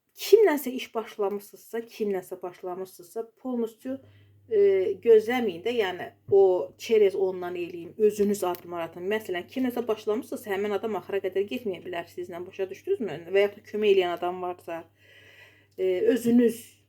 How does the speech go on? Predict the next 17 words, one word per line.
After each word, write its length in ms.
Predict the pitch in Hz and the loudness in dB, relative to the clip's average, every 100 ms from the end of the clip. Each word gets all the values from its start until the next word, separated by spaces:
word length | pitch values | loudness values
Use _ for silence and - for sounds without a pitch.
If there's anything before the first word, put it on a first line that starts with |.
| _ _ | _ _
çalışın, 600 | - 208 196 233 - 269 - _ - _ _ _ | -12 -4 -2 -4 -6 -10 -12 _ -20 _ _ _
gedin. 380 | 208 214 160 147 _ _ _ _ _ _ _ | 8 8 6 -10 _ _ _ _ _ _ _
Daha 220 | 190 202 214 | -4 -4 -4
çox 240 | 220 - | -10 -4
özünüzə 460 | 202 180 180 180 185 185 | -2 -2 -4 -2 -4 -2
güvənin, 460 | 185 175 180 180 | -4 -4 -6 -10
daha 200 | 190 196 202 | -4 -4 -2
çox, 180 | 202 - _ _ _ _ _ _ - | -4 -4 _ _ _ _ _ _ -12
e, 40 | |
özünüz 680 | 180 175 220 214 208 226 208 | -8 -2 4 4 4 -2 0
addımlar 400 | 180 175 170 170 | -4 -4 -12 -8
atın. 220 | 151 175 | -8 -10
Kimdənsə 500 | - 240 240 247 214 | -10 -4 -2 -2 -2
söykənim, 520 | - 202 202 202 196 | 4 4 4 -6 -6
tutum, 320 | 196 _ 220 214 | -8 _ -8 -4
durum, 200 | 202 196 | -4 -6
çerez, 340 | - 220 214 | -2 2 2